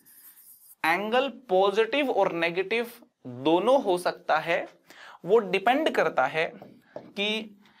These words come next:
हमने एंगल ट्रेस कैसे किया है। अगर एंगल हमारा एंटी क्लॉकवाइज सेंस में बना है तो पॉजिटिव लेंगे, उसकी वैल्यू को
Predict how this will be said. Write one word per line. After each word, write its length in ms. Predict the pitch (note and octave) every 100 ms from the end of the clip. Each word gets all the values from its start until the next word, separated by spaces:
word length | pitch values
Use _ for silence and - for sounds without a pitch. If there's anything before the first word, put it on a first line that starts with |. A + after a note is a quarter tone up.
| _ -
हमने 440 | - G3+ A3 A3+ A#3 A#3 -
एंगल 540 | D#3+ F#3 F#3 G3+ G#3+ G#3 - -
ट्रेस 420 | - G3+ G#3+ G#3+
कैसे 400 | - D3 C#3+ D3+ C3+
किया 280 | - A2+
है। 220 | G#2 - - _ _ _ _ _ _ _ _ - - - -
अगर 320 | E3 G3 A#3+ A#3 F3+
एंगल 360 | F#3+ G3 A3+
हमारा 720 | A3+ F3+ C#3+ C3+ D#3+ B2 C3+ - - - - - - - - - - - - _ -
एंटी 440 | F3 G3+ G3 B3+
क्लॉकवाइज 600 | C#4 B3+ A3+ A#3 A3+ A#3+
सेंस 440 | A#3+ - F#3+ F#3+ -
में 140 | G#3+
बना 220 | D#3+ D3
है 140 | E3 G#3+
तो 140 | A3 G3
पॉजिटिव 600 | - C#3 C#3 D#3 G#3 G#3+
लेंगे, 320 | G3 G3 G#3
उसकी 260 | G#3+ - A3
वैल्यू 300 | G3 G3
को 120 | G#3+